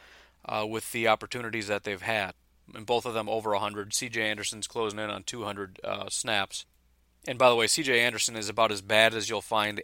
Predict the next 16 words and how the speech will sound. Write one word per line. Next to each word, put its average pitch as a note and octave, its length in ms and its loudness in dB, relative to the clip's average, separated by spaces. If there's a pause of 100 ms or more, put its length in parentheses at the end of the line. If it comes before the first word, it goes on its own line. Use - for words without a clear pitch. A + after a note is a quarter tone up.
anywhere B2 500 0
as A2 140 0
a G#2 60 -4
receiving A#2 480 -6
back A#2+ 320 4
or A#2 200 -8
a G2 60 -2
pass A#2+ 320 -2
blocking B2 380 -4
back, B2 200 2
but B2 140 -2
as A2 160 -2
a G#2 100 0
true C#3 300 -6
running B2+ 320 -2
back, E3+ 400 2